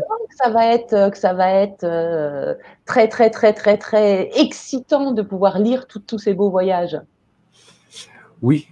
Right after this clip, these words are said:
Speaker 2: oui, oui, oui, justement. Donc, demain, dix-neuf heures, à tous ceux qui sont, euh, dans l'hypnose quantique, euh, on se rejoint tous à no-, à dix-neuf heures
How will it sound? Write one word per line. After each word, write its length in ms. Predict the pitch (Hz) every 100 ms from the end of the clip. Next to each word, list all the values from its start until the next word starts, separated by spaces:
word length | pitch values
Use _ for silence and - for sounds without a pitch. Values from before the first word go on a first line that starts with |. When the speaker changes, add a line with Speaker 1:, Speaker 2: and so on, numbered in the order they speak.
| -
Speaker 2:
oui, 160 | 120
oui, 200 | 120 117
oui, 120 | 107 113
justement. 520 | 104 - 107 98 117 _ - -
Donc, 220 | - 139 123
demain, 320 | 127 127 165
dix-neuf 400 | 127 117 123 113
heures, 260 | 131 147
à 80 | 117
tous 160 | 90 120
ceux 260 | - 143
qui 220 | 139 _ 123
sont, 440 | - 131 127 117
euh, 40 |
dans 160 | 110 110
l'hypnose 640 | 110 110 117 123 113 107 107
quantique, 680 | - 110 - - 175 - -
euh, 200 | 156 156
on 140 | 127
se 180 | 113 -
rejoint 280 | 120 117 131
tous 200 | - 147
à 60 | 127
no-, 120 | 123
à 340 | 110 110 107
dix-neuf 380 | 104 110 120 113
heures 240 | 127 139